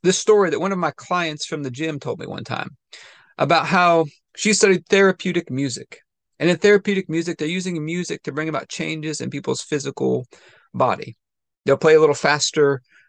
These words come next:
uh, rhythm to the music, and the people's heart rate will increase a little bit. They'll slow it down a little bit. The people's heart rate will decrease a little bit. And she talked about one of the studies that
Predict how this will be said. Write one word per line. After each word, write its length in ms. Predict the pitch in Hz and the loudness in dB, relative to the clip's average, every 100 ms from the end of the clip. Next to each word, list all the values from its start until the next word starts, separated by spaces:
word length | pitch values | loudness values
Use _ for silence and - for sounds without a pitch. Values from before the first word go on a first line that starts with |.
| _ | _
uh, 440 | - 110 - - - - - | -4 -2 -2 -6 -10 -16 -8
rhythm 400 | 143 180 180 175 | 4 6 6 2
to 100 | 175 | 0
the 80 | 156 | -2
music, 400 | 147 160 160 156 | 0 0 0 -2
and 140 | 123 | -4
the 40 | 120 | -6
people's 300 | 165 151 147 | -6 -6 -4
heart 240 | 156 135 - _ | -4 -4 -8 _
rate 220 | 143 143 | -2 -2
will 120 | - 135 | 0 -6
increase 500 | 143 143 156 143 - | -6 -10 -8 -8 -4
a 40 | |
little 120 | 135 | -4
bit. 180 | 131 135 | -4 -4
They'll 120 | 131 | -4
slow 320 | 127 - 147 | -6 -2 -2
it 80 | 143 | -2
down 180 | 135 139 | -4 -6
a 40 | |
little 120 | 135 131 | -8 -10
bit. 140 | 135 | -10
The 40 | |
people's 220 | 131 131 - | -10 -14 -2
heart 160 | 135 | 0
rate 160 | 127 - | 0 -2
will 140 | 123 | -4
decrease 400 | 120 131 - 120 | -6 -8 -6 -6
a 60 | - | -6
little 100 | 117 | -4
bit. 160 | 98 - _ - - - _ _ _ | -6 -8 _ -20 -20 -20 _ _ _
And 120 | 156 | -2
she 80 | 208 | 2
talked 200 | 202 196 | 2 4
about 160 | 196 151 | 4 4
one 120 | 208 | 2
of 80 | 196 | 2
the 40 | |
studies 640 | - 165 160 160 151 - - _ _ _ _ _ _ _ _ - | 2 2 2 2 -4 -8 -14 _ _ _ _ _ _ _ _ -2
that 320 | 139 139 | 4 4